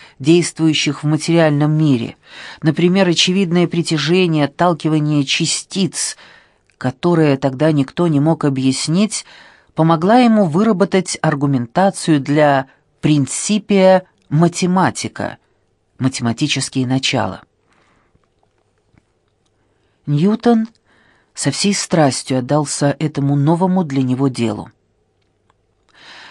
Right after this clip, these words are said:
Среди книг, купленных им в Лондоне, был «Театрум Квебикум» Лазаруса Цетнера, шеститомная антология трактатов, посвящённых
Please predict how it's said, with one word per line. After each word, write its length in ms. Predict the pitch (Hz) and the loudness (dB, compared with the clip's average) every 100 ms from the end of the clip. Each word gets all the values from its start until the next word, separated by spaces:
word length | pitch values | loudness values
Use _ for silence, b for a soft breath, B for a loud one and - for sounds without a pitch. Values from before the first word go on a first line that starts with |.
| B | B
Среди 400 | - 202 226 220 | -4 2 4 4
книг, 560 | 233 233 277 294 - - | 4 4 6 4 -6 -4
купленных 540 | - 175 160 147 139 - | -2 0 0 2 0 0
им 120 | 160 | -2
в 60 | 131 | 0
Лондоне, 540 | 139 190 202 214 196 | 2 2 2 0 0
был 400 | 151 160 156 139 135 _ _ _ _ _ - | 2 4 4 2 -2 _ _ _ _ _ -16
«Театрум 880 | - 160 175 226 226 226 220 208 208 _ _ _ _ _ _ | -2 2 2 2 0 2 2 0 -6 _ _ _ _ _ _
Квебикум» 840 | - 170 226 160 127 - 113 95 - _ _ _ _ _ | -2 4 4 4 0 0 -4 -4 -12 _ _ _ _ _
Лазаруса 760 | 127 135 135 147 135 123 - 131 | -2 0 2 0 0 -4 -4 -6
Цетнера, 800 | - 156 131 - 113 110 98 - _ B B B B | -4 -4 -4 -6 -6 -6 -8 -14 _ B B B B
шеститомная 960 | - 202 185 - 196 - 220 180 165 151 | -2 0 -2 -4 -6 0 0 2 2 0
антология 680 | 143 151 147 175 151 156 147 | 0 0 0 0 2 0 2
трактатов, 760 | 143 127 - 156 185 202 185 | -2 -4 -2 0 0 -2 -6
посвящённых 800 | 147 - 131 - 196 202 196 | -8 -4 -4 -2 0 0 -2